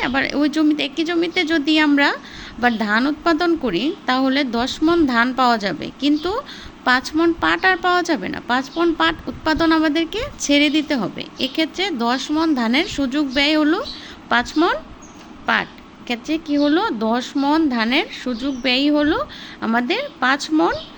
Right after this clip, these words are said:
পাট। এভাবে আমরা, এভাবে আমরা কি করতে পারি? এভাবে বলতে পারি যে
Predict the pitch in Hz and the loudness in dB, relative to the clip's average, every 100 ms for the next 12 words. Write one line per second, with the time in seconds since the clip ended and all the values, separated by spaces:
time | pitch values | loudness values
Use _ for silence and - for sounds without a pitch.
0 | - - - - 233 - - - - - | -20 -18 -6 0 0 0 -14 -18 -20 -20
1 | - - - - - - - - - 294 | -20 -20 -20 -20 -16 -16 -16 -8 -4 0
2 | 311 208 170 - - - - - 208 196 | 0 0 -4 -8 -16 -16 -12 -6 -4 -4
3 | 190 - - - 247 277 320 302 311 311 | -6 -10 -14 -8 -4 0 2 2 0 -4
4 | 330 - 339 339 415 640 240 240 294 254 | -4 -2 0 2 2 -2 -2 0 0 0
5 | 277 320 320 320 415 247 | -2 0 2 2 0 -6